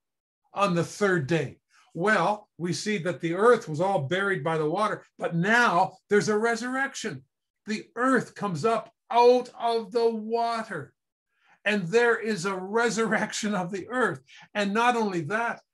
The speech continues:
out of that comes life. Out of the earth rises life, plant life,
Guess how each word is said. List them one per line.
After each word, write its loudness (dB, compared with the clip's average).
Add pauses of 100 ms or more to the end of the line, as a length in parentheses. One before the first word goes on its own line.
(200)
out 6
of -2
that -4
comes -6
life. -2 (540)
Out 2
of -8
the -6
earth 6 (220)
rises 0 (120)
life, -2 (480)
plant -2
life, -4